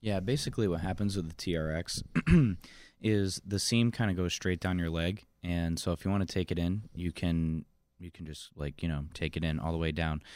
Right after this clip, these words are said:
Typically, the legs on the T R X will be a little bit looser, so it kinda, you'll take more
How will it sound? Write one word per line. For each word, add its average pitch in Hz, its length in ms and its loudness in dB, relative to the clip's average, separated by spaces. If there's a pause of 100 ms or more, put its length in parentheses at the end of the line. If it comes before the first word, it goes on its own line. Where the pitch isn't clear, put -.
(180)
Typically, 110 400 2
the 90 100 0
legs 90 320 0
on 85 80 0
the 85 60 0
T - 200 -4
R 85 180 0
X 82 280 -4
will 82 100 -4
be 80 120 -2
a 80 60 0
little 82 160 -2
bit 78 160 -2
looser, 87 380 -2
so 78 340 -2
it 76 80 -8
kinda, 76 280 -4
you'll 76 200 -6
take - 280 -6
more 76 460 -4